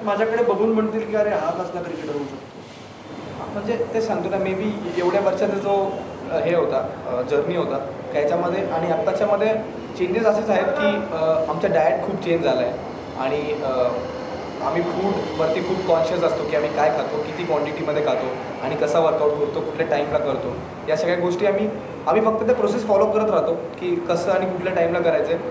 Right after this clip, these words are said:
Speaker 2: rather than की आम्हाला अशी बॉडी पाहिजे का तशी बॉडी पाहिजे. I guess ही प्रोसेस फॉलो केली आणि चांगलं, चांगलं फूड आणि चांगलं डाएट ठेवलं तर मला वाटते ऑटोमॅटिक तुमची बॉडी अशी प्रेझेंटेबल पण बनते आणि सगळ्यांसाठी असं एक इन्स्पिरेशन पण बनतं की हा, he's,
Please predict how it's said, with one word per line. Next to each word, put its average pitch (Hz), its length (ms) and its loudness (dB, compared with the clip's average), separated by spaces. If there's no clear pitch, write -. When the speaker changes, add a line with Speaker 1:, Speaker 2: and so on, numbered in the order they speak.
Speaker 2:
rather 170 320 4
than 175 140 2
की 175 100 0
आम्हाला 165 200 4
अशी - 180 2
बॉडी 156 220 2
पाहिजे 156 360 2
का 151 80 0
तशी 147 120 -2
बॉडी 147 180 2
पाहिजे. - 500 -6
I - 20 2
guess 208 200 4
ही - 60 -4
प्रोसेस 208 320 0
फॉलो 175 180 4
केली 196 260 0
आणि 185 200 -2
चांगलं, 196 420 2
चांगलं 214 260 2
फूड 214 240 4
आणि 208 180 4
चांगलं 202 220 2
डाएट 190 240 4
ठेवलं 190 240 0
तर 202 80 0
मला 202 140 4
वाटते 208 220 2
ऑटोमॅटिक 202 420 0
तुमची 180 160 0
बॉडी 196 260 4
अशी 220 240 2
प्रेझेंटेबल 175 580 4
पण 214 200 2
बनते 165 320 0
आणि 175 260 2
सगळ्यांसाठी 175 480 2
असं 175 180 0
एक 190 100 0
इन्स्पिरेशन 185 460 0
पण 196 140 2
बनतं 165 200 2
की 160 120 2
हा, 147 160 4
he's, - 160 -4